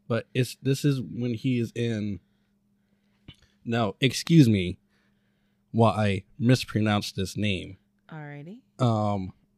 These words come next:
Speaker 1: I'm pretty sure I know how to say it, but I'm saying it the way it's spelled.
Speaker 2: Okay.
Speaker 1: Um, so it's, it's Chattahoochee, Florida.
Speaker 2: That sounds about right, actually.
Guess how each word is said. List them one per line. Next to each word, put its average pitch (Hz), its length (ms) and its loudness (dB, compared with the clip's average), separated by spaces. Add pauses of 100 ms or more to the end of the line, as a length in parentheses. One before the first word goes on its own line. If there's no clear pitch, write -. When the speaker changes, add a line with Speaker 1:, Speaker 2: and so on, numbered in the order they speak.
Speaker 1:
I'm 117 140 0
pretty 135 280 2
sure 123 300 2
I 101 140 -2
know 104 180 -6
how 107 120 -2
to 101 100 -4
say 113 260 -2
it, 101 200 -4
but 107 180 -4
I'm 117 180 0
saying 127 220 4
it 131 100 2
the 123 60 2
way 117 160 4
it's 98 100 -4
spelled. 110 480 0 (200)
Speaker 2:
Okay. 170 400 -16 (440)
Speaker 1:
Um, 107 420 0 (1080)
so 139 240 0
it's, 139 240 0 (140)
it's - 340 0 (160)
Chattahoochee, 190 920 0 (160)
Florida. 123 340 0 (880)
Speaker 2:
That 208 320 -10 (100)
sounds - 720 -16 (300)
about 359 280 -8
right, 262 220 -8
actually. 101 640 -16